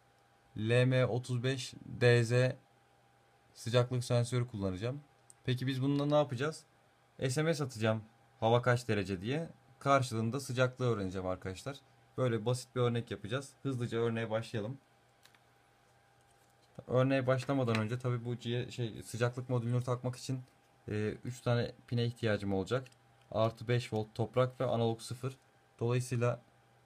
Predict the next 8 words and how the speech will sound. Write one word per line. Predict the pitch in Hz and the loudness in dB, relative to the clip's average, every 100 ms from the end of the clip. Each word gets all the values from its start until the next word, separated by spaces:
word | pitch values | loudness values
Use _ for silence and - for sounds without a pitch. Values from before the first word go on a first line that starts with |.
| _ _ | _ _
şu | - - | -20 -8
pini | 127 117 117 - _ | -2 0 -2 -6 _
eğiyorum | - 120 120 117 98 92 | -8 -4 -2 0 -2 -6
şöyle. | - 92 90 120 123 _ _ _ _ _ _ _ _ _ _ _ _ _ _ _ | -8 -6 -6 -8 -12 _ _ _ _ _ _ _ _ _ _ _ _ _ _ _
Buradan | 117 107 113 110 | -8 -4 -2 -2
da | 110 110 - - | -2 -4 -6 -6
beş | 110 - | -6 -4
voltla | 110 107 - 107 | -8 -8 -6 -8